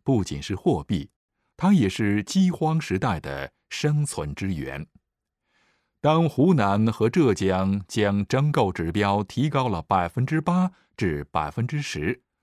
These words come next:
从农村拿走了额外的十五亿斤粮食，挨饿的人数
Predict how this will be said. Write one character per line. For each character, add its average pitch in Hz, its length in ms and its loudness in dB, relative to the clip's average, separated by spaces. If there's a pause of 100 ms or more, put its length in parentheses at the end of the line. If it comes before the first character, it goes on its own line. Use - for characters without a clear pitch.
(160)
从 139 300 2
农 175 200 4
村 185 420 0
拿 92 280 0
走 69 160 -6
了 73 240 -4
额 143 380 2
外 170 200 0
的 76 220 -6
十 - 240 -2
五 104 220 0
亿 120 120 0
斤 110 180 -2
粮 82 200 -2
食， 69 340 -6 (300)
挨 185 200 2
饿 208 200 4
的 101 100 2
人 95 220 2
数 85 280 -2